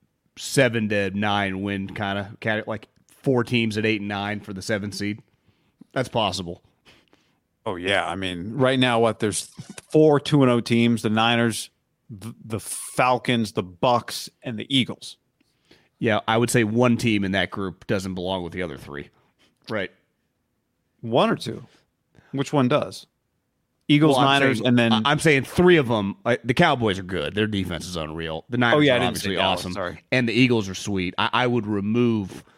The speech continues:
Speaker 1: uh,
Speaker 2: Bucks and Falcons.
Speaker 1: eh, did, have you seen his face? How fat <laughs> his face is with the, uh, with the mustache? Arthur
Speaker 2: What
Speaker 1: Smith?
Speaker 2: it, what, <laughs> who's the guy? Fa-, Fa-, uh,
Speaker 1: Farva.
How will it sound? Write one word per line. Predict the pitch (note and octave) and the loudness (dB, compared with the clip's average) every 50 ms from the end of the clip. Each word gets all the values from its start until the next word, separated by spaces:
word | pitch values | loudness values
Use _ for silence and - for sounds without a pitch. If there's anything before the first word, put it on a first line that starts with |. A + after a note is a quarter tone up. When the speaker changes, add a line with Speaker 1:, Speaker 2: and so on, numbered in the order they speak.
| _ _ _ - - _ _ _ | _ _ _ -20 -20 _ _ _
Speaker 1:
uh, | - - G2+ G2 F#2+ F#2 F#2 - _ _ _ _ _ _ _ - | -6 -4 -2 -2 -2 -2 -6 -8 _ _ _ _ _ _ _ -2
Speaker 2:
Bucks | A#2+ G2+ - - | -2 -2 -2 -6
and | G2 - | -4 0
Falcons. | - G2+ F#2+ F2+ - A2 G#2 - - - - | 2 2 2 0 -2 -6 -8 -10 -14 -6 -4
Speaker 1:
eh, | B2 C3 - - - | -2 -2 -2 -4 -6
did, | A#2+ C3+ B2+ - - | -6 -6 -6 -4 -4
have | B2+ D3+ F3 | -2 0 0
you | C4 | 0
seen | - - G4+ F#4+ | 2 2 2 2
his | D#4+ - - | 2 2 0
face? | - - - A2+ A2+ C#3 D#3 - - | -6 -6 -2 0 2 2 2 0 -4
How | - - A2 | -4 -4 -4
fat | G#2 - - - A#2 A#2 A#2 B2 - | -4 -6 -4 -2 0 0 0 0 -2
<laughs> | - | -4
his | C#3+ A#2+ C3 A#2 | -6 -6 -6 -6
face | - - - F#3+ F3 - E3 - | -10 -14 -14 -10 -8 -8 -6 -2
is | F#3+ G3 G3 D#3+ | -2 -2 -2 -4
with | C3+ A#2+ B2 A#2+ - | -4 -6 -6 -6 -6
the, | - A#2 A2 G#2+ G#2 | -6 -4 -4 -2 -4
uh, | G#2 G2+ F#2+ - - | -4 -4 -6 -8 -8
with | B2 C3 - | -8 -8 -8
the | F#2+ F2+ | -8 -8
mustache? | F#2 A2 C#3 - - G3 F#3+ G3 G3 - _ _ _ _ - - | -6 -6 -6 -2 -2 -2 -2 -2 -4 -10 _ _ _ _ -6 -4
Arthur | B2+ C3 - C3+ | -4 -4 0 2
Speaker 2:
What | C#3 D3+ | 4 6
Speaker 1:
Smith? | F3 F3+ D#3+ E3 D#3+ C3+ C3+ | 6 4 4 4 2 2 2
Speaker 2:
it, | C#3 A2+ - - | 0 0 2 2
what, | E3+ D#3+ | 2 2
<laughs> | D3+ - | 4 6
who's | F3+ F#3 F#3+ E3 | 6 6 6 6
the | F#3 | 6
guy? | E3+ F3 F3+ F3 | 4 4 4 2
Fa-, | D3+ - - D#3+ G2 A#2 | 2 2 0 0 0 0
Fa-, | - - D#3 | 0 2 2
uh, | D3+ - - C#3+ C3 B2 A#2 A2 G#2 | 2 4 4 4 4 4 4 4 2
Speaker 1:
Farva. | G2 - D3 E3+ D#3+ D#3+ E3 D3 C3+ A2 | 0 2 4 6 6 6 6 4 2 0